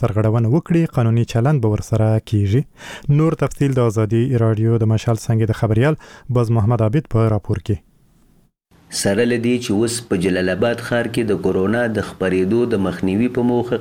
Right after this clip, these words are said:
Speaker 2: قرنطین مات شوی، د تورخم لاره د سوداګریزو او په ځانګړې توګه د خوراکي توکو پر مخ په اونۍ کې پنځه ورځې پرانستل شوي، خو لا هم د جلال آباد ښار اوسیدونکي د خوراکي توکو له لوړو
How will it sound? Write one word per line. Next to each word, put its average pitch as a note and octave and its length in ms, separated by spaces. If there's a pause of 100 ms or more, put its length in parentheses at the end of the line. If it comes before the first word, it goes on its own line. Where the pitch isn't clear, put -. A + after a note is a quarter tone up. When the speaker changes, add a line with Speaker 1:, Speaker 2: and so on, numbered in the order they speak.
Speaker 2:
قرنطین F2+ 560 (120)
مات F2 260
شوی، B2 260 (380)
د F#2+ 160
تورخم F#2+ 480
لاره A#2+ 260
د A#2+ 160
سوداګریزو F#2+ 840 (160)
او G2 40 (200)
په F2 160
ځانګړې A2+ 580
توګه B2 320
د A#2+ 140
خوراکي F#2 500
توکو B2 400
پر A#2 220
مخ B2 180 (140)
په F2+ 100
اونۍ G2+ 400
کې B2 160
پنځه F#2+ 400
ورځې A#2+ 400
پرانستل F2 640
شوي، A#2+ 260 (220)
خو G2 160
لا A2+ 240
هم A#2+ 300
د G2 120
جلال F2+ 320
آباد A#2 380
ښار A#2+ 320
اوسیدونکي A2+ 760 (100)
د F2 120
خوراکي F2+ 460 (100)
توکو A#2+ 380
له G2 160
لوړو A#2+ 340